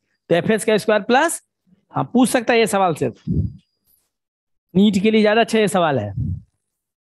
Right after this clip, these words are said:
जैसे दो के जी का body है, सुनो जरा सा, कितने केजी का? और उस पर एफ़एस जो लग रहा है ज़ीरो से दस न्यूटन, ज़ीरो से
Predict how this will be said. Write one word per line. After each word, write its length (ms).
जैसे 160
दो 200
के 140
जी 140
का 100
body 320
है, 180
सुनो 240
जरा 160
सा, 160
कितने 200
केजी 220
का? 100
और 140
उस 100
पर 220
एफ़एस 340
जो 100
लग 160
रहा 100
है 120
ज़ीरो 280
से 140
दस 300
न्यूटन, 400
ज़ीरो 240
से 260